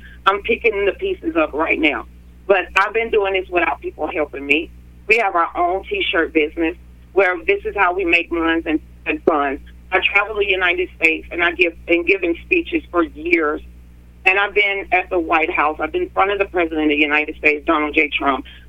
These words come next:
the whole nine. But that doesn't, that is not why we do this. We do this so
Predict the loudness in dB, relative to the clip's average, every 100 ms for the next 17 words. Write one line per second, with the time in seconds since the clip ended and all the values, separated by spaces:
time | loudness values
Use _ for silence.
0 | 0 2 2 2 2 2 2 2 2 -2
1 | -6 -14 -20 -20 0 2 4 2 2 2
2 | 0 -2 -4 2 2 2 0 2 2 2
3 | 2 0 -10 -2 0 2 2 2 2 2
4 | 0 0 0 2 2 2 0 -2 -16 -20
5 | -20 0 2 4 2 -2